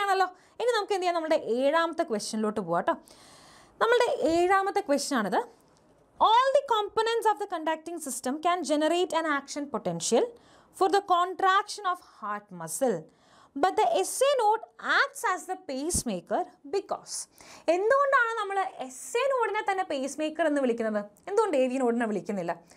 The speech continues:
So there would be some reason അല്ലേ, എന്തെങ്കിലും ഒരു റീസൺ ഉണ്ടാവുമല്ലോ ഇതിൻ്റെ ബിഹൈൻഡിൽ. ആ റീസൺ എന്താണ് എന്നുള്ളതാണ് ഈ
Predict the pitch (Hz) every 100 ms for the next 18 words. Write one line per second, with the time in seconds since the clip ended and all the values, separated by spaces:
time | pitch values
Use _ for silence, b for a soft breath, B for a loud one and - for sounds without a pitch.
0 | B B B - 262 226 262 359 440 523
1 | - - 392 508 440 302 202 202 381 226
2 | 294 415 440 554 539 508 427 381 392 392
3 | 339 320 302 302 294 294 262 233 247 233
4 | 226 220 B B B - 453 554 453 392
5 | 440 508 554 523 403 403 427 349 349 311
6 | 294 320 330 285 269 269 254